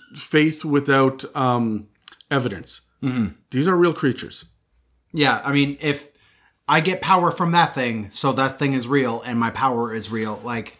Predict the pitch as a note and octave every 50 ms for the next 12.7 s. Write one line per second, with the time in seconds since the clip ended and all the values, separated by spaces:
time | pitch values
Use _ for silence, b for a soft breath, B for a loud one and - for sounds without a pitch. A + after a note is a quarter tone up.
0 | _ - A3 G3 G3 G#3+ G3+ G#3 - - - G#3 G#3 A3 G#3+ G#3+ - A3 A3+ G#3
1 | A3 G#3 G3+ G#3 F#3 D3+ E3 F#3 G3+ E3 A#2 - - D#3+ D#3+ E3 E3 D#3+ - -
2 | - G3+ G3 - - - - F3 G3 F#3 F3+ C#3 A#2 A2+ A2+ C3+ C#3 C3 A#2 -
3 | - F3+ E3+ E3 D3 B B B B B B B - - - - G3 G3+ F#3 E3+
4 | D#3 C#3 - - - F#3+ - - - F3+ E3+ E3+ D#3 D#3 E3 F3+ - F#3+ E3 B2+
5 | C3 A#2+ C3+ C3 C3 B2+ A#2+ A#2 C#3 - D#3 C3 B2 C#3+ D#3 C3+ - B B B
6 | B B B B _ _ _ _ _ _ - G3+ G3+ - B3 A3 A3+ F#3+ D#3+ F3
7 | F#3 F#3 F3 E3 F3 E3+ D#3+ - D#3 C3+ C3 D3+ C3+ A2+ G#2+ G#2+ A#2+ C#3+ B2 G#2+
8 | - - - - - _ _ _ _ _ _ - E3+ C3 A#2 - E3 F3 G#3+ A3
9 | - - - - G#3 E3+ F3 - F3+ E3+ D#3 C#3 B2 D3+ D#3 D#3 - D3 C3 -
10 | - C#3 C3+ B2+ B2+ B2+ B2 B2 C3 B2+ B2+ A#2+ G#2 G2 G2+ - D#3+ F3+ - A#3+
11 | B3 G#3+ - E3+ E3 E3 D#3 C#3+ C3+ - C#3 C3+ C3+ C#3+ D3 D3 D3+ D3 B B
12 | B B B - D3+ B2+ B2+ C3+ C3+ C3+ C#3 B2+ A#2+